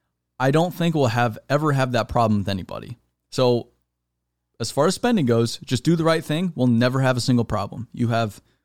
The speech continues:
all of our trust. Okay.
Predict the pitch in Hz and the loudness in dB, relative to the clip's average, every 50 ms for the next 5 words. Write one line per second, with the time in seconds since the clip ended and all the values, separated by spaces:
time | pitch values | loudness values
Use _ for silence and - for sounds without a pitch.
0 | _ _ _ _ - 123 139 147 143 131 127 131 120 - - 107 95 - - - | _ _ _ _ 0 2 4 4 4 4 2 0 0 0 -2 -4 -6 -6 -8 -12
1 | - - _ _ _ _ _ _ _ _ _ _ _ _ _ _ _ _ _ _ | -16 -20 _ _ _ _ _ _ _ _ _ _ _ _ _ _ _ _ _ _
2 | _ _ _ - - - - _ _ _ _ _ _ _ - - 135 101 101 101 | _ _ _ -20 -20 -20 -20 _ _ _ _ _ _ _ -2 0 0 0 0 -4